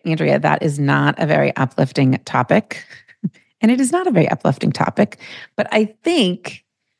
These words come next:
that it is a very relevant topic for entrepreneurs, and especially for entrepreneurs as they move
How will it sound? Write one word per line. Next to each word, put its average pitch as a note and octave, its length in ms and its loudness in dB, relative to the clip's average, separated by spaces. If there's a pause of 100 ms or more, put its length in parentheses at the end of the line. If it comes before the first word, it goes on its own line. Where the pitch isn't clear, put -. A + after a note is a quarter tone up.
(120)
that F#3+ 100 0
it F#3 100 2
is F#3 140 2
a F#3 120 2
very G3 1000 0
relevant E3 800 0
topic - 800 -2 (760)
for F3 640 0
entrepreneurs, E3+ 680 0
and E3+ 220 2
especially F3 1200 0 (180)
for D3+ 580 2
entrepreneurs D3+ 640 0
as C#3 280 0
they C#3+ 480 0 (380)
move F#3 520 0